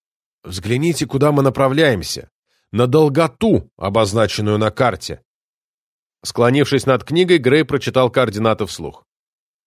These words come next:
«Три целых шестьдесят шесть сотых». «Кто-нибудь будет утверждать, что это случайное совпадение?» улыбнулся Роланд. «Ребята, пристегнитесь!» раздался по громкоговорящей связи голос летчика.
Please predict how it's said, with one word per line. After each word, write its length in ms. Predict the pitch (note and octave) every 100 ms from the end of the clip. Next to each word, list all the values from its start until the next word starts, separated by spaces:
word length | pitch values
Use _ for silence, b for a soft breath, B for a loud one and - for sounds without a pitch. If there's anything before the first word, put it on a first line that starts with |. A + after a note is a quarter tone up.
| _ _ _
«Три 220 | D3 A#2+ A#2
целых 460 | - B2+ C#3+ C3+
шестьдесят 800 | - A2+ F2 G#2 F2+ A2+ A#2+ B2
шесть 380 | - G2+ G2 -
сотых». 480 | E2+ C#2 - - _ _ _ _ _ _ _ _
«Кто-нибудь 440 | - C#3 C#3 C#3
будет 340 | A2 G#3+ G#3 -
утверждать, 540 | F3+ F3+ C#3 C#3 G3+
что 140 | - E3
это 140 | D3+
случайное 520 | C3 D#3+ E3 D3+ D3
совпадение?» 800 | C3 C3+ - C3+ F#2+ D#2 C2+ A#1 _ _ _ _ _
улыбнулся 560 | A#2 A#2 G#2+ G#2+ - G#2
Роланд. 360 | F#2 D2+ C2 _ _ _ _ _ _ _ _ _ _
«Ребята, 420 | - - G#3+ A3+ G#3+
пристегнитесь!» 840 | G3 - F#3+ F#3+ E3+ A2+ F#2+ - _ _ _ _ _ _ _ _ -
раздался 680 | A2 G#2+ C3+ C3+ - A#2 b b b
по 160 | A#2 A2+
громкоговорящей 760 | A#2+ C#3+ B2 B2 C3 C3 - B2
связи 420 | C3+ D#3+ C#3 A2+
голос 340 | A#2 B2+ A#2
летчика. 480 | C3 G#2+ E2+ -